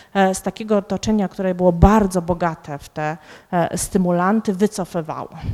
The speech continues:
Tak? No, prawdopodobnie, e, jak mamy takiego, e, e, niemowlaka, który źle reaguje na taką nadmierną stymulację,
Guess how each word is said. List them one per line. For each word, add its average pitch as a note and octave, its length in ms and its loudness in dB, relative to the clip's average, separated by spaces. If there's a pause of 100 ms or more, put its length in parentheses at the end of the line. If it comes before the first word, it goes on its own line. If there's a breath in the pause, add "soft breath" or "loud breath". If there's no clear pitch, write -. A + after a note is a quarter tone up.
(120 loud breath)
Tak? - 260 -6
No, F4+ 80 -2 (100)
prawdopodobnie, A#3 880 2 (400 loud breath)
e, G3 200 0
jak F#3+ 240 -4
mamy G#3 280 2
takiego, F#3 580 -4 (240 loud breath)
e, G3 40 -6
e, F3 840 -2
niemowlaka, F#3 680 -2
który E3+ 300 -6
źle G3 320 -2
reaguje E3+ 500 -4
na E3 140 -10
taką E3+ 260 -8
nadmierną F3+ 640 -2
stymulację, F3 800 -8